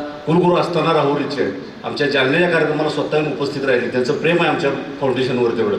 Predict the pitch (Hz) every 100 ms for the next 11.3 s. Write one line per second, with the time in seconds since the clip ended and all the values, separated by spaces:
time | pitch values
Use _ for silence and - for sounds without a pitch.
0 | - 101 - - - 151 165 - - -
1 | - 190 165 175 151 135 151 147 151 160
2 | - - - - 139 139 156 160 147 147
3 | 123 156 165 160 151 147 139 143 139 135
4 | 131 127 135 135 135 131 123 135 123 123
5 | 131 127 123 123 131 143 147 - - -
6 | - - - - - - - - - -
7 | - - 120 127 135 131 135 127 123 139
8 | - 143 135 - - - - - - 117
9 | 123 123 123 123 123 135 143 135 - -
10 | - 117 151 151 147 117 98 - - -
11 | 110 127 143